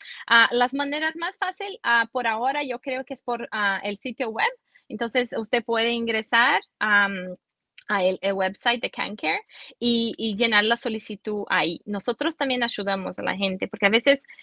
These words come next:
en el sitio web se pone un poquito confuso, ¿verdad? Entonces, nosotros ayudamos a la gente. Esta es la manera que yo he visto que es un poco más rápida,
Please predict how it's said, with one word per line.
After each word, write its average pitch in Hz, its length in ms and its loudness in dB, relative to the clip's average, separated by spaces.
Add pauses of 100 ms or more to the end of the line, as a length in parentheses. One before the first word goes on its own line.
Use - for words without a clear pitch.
en 233 160 8
el 220 100 6
sitio 233 280 2
web 233 160 6
se 226 140 -2
pone 220 180 -2
un 226 80 -2
poquito 220 400 -4
confuso, 233 640 0
¿verdad? 226 340 2
Entonces, 247 360 0
nosotros 226 440 -4
ayudamos 277 500 2
a 294 60 4
la 330 120 4
gente. 262 300 4
Esta 311 140 4
es 370 60 6
la 349 80 6
manera 277 420 6
que 214 180 -8
yo 240 320 0 (100)
he 226 80 -2
visto 240 240 -8
que 226 120 -8
es 220 100 -10
un 214 160 -20
poco - 220 -14
más 254 180 -6
rápida, 320 360 0